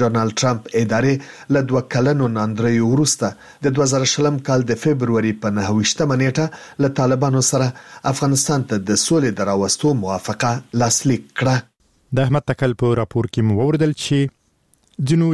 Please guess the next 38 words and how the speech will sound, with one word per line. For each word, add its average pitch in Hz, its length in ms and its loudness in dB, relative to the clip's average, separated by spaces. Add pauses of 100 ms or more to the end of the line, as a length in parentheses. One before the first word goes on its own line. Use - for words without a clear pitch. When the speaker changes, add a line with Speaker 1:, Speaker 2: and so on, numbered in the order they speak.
Speaker 2:
چارواکو 127 560 0
په 117 140 -2
قطر 120 260 -2
کې 123 320 0
د 113 140 -2
سولې 120 260 2
د 110 140 0
روانو 110 360 0
خبرو 127 380 2
په 131 160 0
اړه 135 160 0 (400)
ناهیلي 107 320 0
څرګنده 101 480 -2
کړې 107 260 0
ده. 117 60 0 (420)
په 147 80 -2
پکتیا 175 280 0
کې 160 220 -2
د 147 100 0
دوه 147 220 2
سوه 147 160 2
درې 131 540 -4
تندر 170 260 0 (100)
قلو 127 220 2
اردو 120 260 2
مسؤلان 135 420 0
وایي 107 160 2
چې 110 300 0
د 107 100 0
سیمه 113 280 0
ییزو 117 220 0 (100)
پولیسو 113 380 0
ځواک 123 300 0 (300)
په 139 140 2
سیمه 143 240 2
ییزو 151 280 0
اردو 127 240 2 (100)
بدلوي 127 380 0